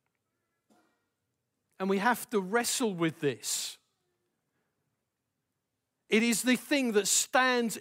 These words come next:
in the way of us approaching God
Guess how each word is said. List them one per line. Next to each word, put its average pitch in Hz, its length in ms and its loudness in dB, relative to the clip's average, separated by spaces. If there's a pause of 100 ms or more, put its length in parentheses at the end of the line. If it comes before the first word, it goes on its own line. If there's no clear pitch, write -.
in 254 320 0
the 233 80 2
way 233 340 6
of 202 140 4
us 202 240 4
approaching 190 760 0 (340)
God 151 480 4